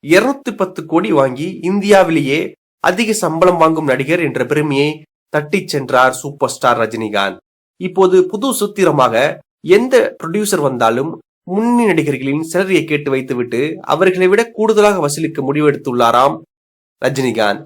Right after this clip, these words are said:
குறிப்பாக விஜய்க்கு இருநூத்தி நாற்பது கோடி சம்பளம் என்றால் கூடுதலாக பத்தை வைத்து இருநூத்தி ஐம்பது கோடி கேட்டு தயாரிப்பாளரை வாயடிக்க வைக்கிறார் என்று வதந்தி பரவி வருகிறது.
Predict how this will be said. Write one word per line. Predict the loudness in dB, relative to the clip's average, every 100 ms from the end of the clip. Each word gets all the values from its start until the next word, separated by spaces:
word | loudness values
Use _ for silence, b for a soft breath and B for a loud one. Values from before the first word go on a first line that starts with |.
| _ _
குறிப்பாக | -4 -2 2 2 2 0 -2 -6 -2
விஜய்க்கு | 2 2 2
இருநூத்தி | 4 4 2 0
நாற்பது | 2 2 2 -2 -4
கோடி | 2 2
சம்பளம் | 2 0 2 2
என்றால் | 2 2 4 4 0 -14 _
கூடுதலாக | -2 2 4 4 4 2
பத்தை | 2 2 2 0
வைத்து | 0 -4 -4 -4 -8 _ _ 2
இருநூத்தி | 4 4 4
ஐம்பது | 2 4 2
கோடி | 4 4 4
கேட்டு | 0 -2 -2 -4 -8 _ 2
தயாரிப்பாளரை | 4 4 4 2 4 2 0 0
வாயடிக்க | 4 4 4 0 -2
வைக்கிறார் | -2 -2 0 0
என்று | -2 -4 -4 -2
வதந்தி | 2 2 0
பரவி | -4 -4 -4
வருகிறது. | -6 -6 -8 -8 -10